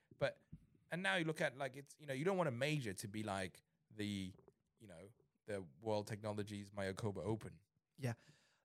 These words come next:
Speaker 2: There's no
Speaker 1: No, no,
Speaker 2: way.
Speaker 1: no offense.
Speaker 2: Yeah. There's,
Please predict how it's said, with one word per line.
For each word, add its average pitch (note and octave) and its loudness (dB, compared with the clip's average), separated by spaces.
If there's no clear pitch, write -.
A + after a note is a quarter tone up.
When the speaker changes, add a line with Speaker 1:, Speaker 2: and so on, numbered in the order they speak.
Speaker 2:
There's C#3+ 10
no D3+ 12
Speaker 1:
No, D3 12
no, - 12
Speaker 2:
way. C3+ 12
Speaker 1:
no E3 12
offense. G#2 6
Speaker 2:
Yeah. A2 4
There's, C#3 8